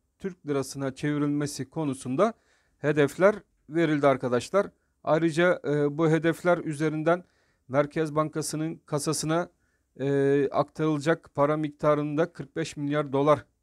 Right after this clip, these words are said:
civarına denk gelmesi hedeflenmekte. Gerçi bu tutar her gün değişiyor. E, geçen günkü toplantıda on milyarla yirmi milyar arasında, e, böyle bir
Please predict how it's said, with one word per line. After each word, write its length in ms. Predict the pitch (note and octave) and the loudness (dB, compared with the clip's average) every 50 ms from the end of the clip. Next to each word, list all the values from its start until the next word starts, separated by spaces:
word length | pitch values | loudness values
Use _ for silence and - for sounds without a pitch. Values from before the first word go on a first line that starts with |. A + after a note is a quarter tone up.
| _ _ | _ _
civarına 580 | B2 B2+ C3+ C#3 C#3 C3+ C3 C3+ D3+ F3+ G#3+ G#3 _ _ _ _ _ _ _ _ _ | -8 -6 -2 0 0 0 0 0 -2 -2 -2 -4 _ _ _ _ _ _ _ _ _
denk 300 | A#2 D3 D#3 D#3+ D#3+ - | -4 -4 -2 -2 -4 -2
gelmesi 500 | - C#3 C3+ C3 C3 C3 C3 - - G3+ | 0 0 2 2 0 -2 -2 -2 -2 -4
hedeflenmekte. 920 | D#3 B2+ C#3 C#3 D3 C#3 C3+ - C3+ C3+ C3 B2+ A#2+ A2+ _ - E3+ F3 F3 _ _ _ _ _ _ _ - | -2 -2 -2 0 0 0 0 0 -2 -2 -2 -2 -4 -6 _ -8 -10 -10 -10 _ _ _ _ _ _ _ -2
Gerçi 360 | D3 F3 F3 - - F#3+ F3+ | -2 -2 -2 -2 -8 -6 -6
bu 80 | G#3 | -6
tutar 400 | G3+ - F3+ - G3+ G#3 G3 E3+ | -6 -6 -2 2 2 2 2 2
her 180 | D3+ D#3+ F3+ F#3 | 0 2 2 2
gün 280 | E3+ D#3+ F#3 F#3+ D3 D3+ | 2 -4 -6 -8 -4 0
değişiyor. 560 | E3 E3+ E3+ E3 - - F3 E3+ F#3+ F#3+ - _ _ _ _ _ _ _ _ _ - | 0 0 0 -2 -4 -2 -2 -2 -2 -4 -8 _ _ _ _ _ _ _ _ _ -10
E, 480 | C3 C#3 C#3 C#3 C#3+ C#3+ C#3 C#3 C#3+ | -6 -4 -2 0 0 0 0 -2 -2
geçen 460 | C3+ C3 C3+ D3 D3 - E3+ E3+ E3+ D#3+ | -4 -2 -2 -2 -2 0 -2 -2 -2 -4
günkü 280 | E3 E3 D#3 E3+ E3 | -6 -8 -8 -10 -4
toplantıda 640 | - E3 D#3 - - E3 D#3+ D3+ D#3+ D3+ D#3 E3 - | -2 -2 -2 0 -2 -4 -4 -4 -4 -2 0 0 0
on 200 | - D3+ E3 E3 | 0 -2 -2 -2
milyarla 420 | E3 D#3 D#3 D#3+ D#3 D3+ D3+ D#3+ | -4 -2 0 0 0 2 2 0
yirmi 300 | D#3 D#3 D3+ D3 D3+ E3 D#3+ | 0 0 0 -2 -2 -2 -2
milyar 300 | D3+ C#3+ C#3 D3 C#3+ C#3 | -2 -2 0 0 0 2
arasında, 680 | - C#3 C3+ C#3 C3+ - - D3 D3 C#3+ D3+ D#3 C#3+ - _ _ | 2 0 0 0 -2 -4 -6 -6 -2 0 0 0 -2 -4 _ _
e, 380 | - G2+ B2+ C3 C3 B2 B2+ C3 | -10 -6 -4 -4 -4 -6 -4 -4
böyle 320 | C#3 C#3 C#3 C#3+ C3+ B2+ | -2 0 0 0 -2 -2
bir 240 | C#3+ C#3 - - | -4 -6 -6 -10